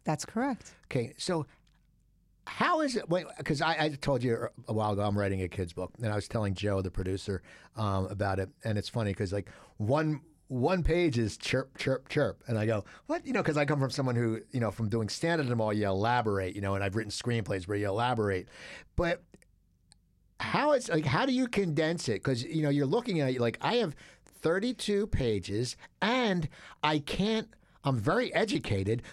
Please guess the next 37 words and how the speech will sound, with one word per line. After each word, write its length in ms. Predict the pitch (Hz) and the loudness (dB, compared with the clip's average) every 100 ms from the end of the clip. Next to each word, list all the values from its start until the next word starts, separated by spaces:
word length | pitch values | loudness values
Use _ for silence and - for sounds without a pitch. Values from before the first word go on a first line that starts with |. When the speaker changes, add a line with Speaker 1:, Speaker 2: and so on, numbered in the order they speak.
| - | -2
Speaker 2:
but 120 | 147 | 0
I 100 | 147 | 0
can't 340 | 139 226 262 | 0 0 0
write 360 | 135 135 196 135 | 2 2 2 -2
highfalutin 720 | - 107 101 98 156 208 117 - | -6 -8 -6 -4 -2 -2 -8 -4
because 360 | 127 143 135 - - | -2 0 -2 -4 -10
a 60 | 127 | -8
kid's 280 | - 277 226 | -2 -2 0
gonna 140 | 147 | 0
go, 220 | 113 107 104 - | 2 0 -2 -10
"What 100 | - | -4
the 80 | 269 | -2
hell 100 | 311 | -2
does 140 | 262 | -2
that 220 | 277 302 | -2 0
mean?" 200 | 208 113 - - | 0 0 -2 -2
Like, 160 | 151 156 | -2 0
how 300 | - 160 240 | 0 2 2
do 80 | 277 | 2
you 260 | 240 214 | 2 2
sit 380 | 175 - 196 202 | 0 -2 -2 0
there? 280 | 165 131 123 - - _ - | 2 2 0 -4 -20 _ -2
I 80 | |
mean, 120 | 160 139 | 0 2
how 180 | 156 | 2
many 180 | 269 269 | 2 2
drafts 760 | 139 - 110 120 151 113 - - | 0 0 2 2 0 -2 -6 -6
do 100 | 113 | -2
you 60 | |
go 200 | 98 110 | 0 0
through? 240 | 98 104 98 | 0 0 0
Do 120 | 95 | 0
you 60 | 127 | -2
start 260 | - 143 | 2 2
off 80 | 151 | 2
with, 80 | 127 | 2
like, 160 | 113 | 0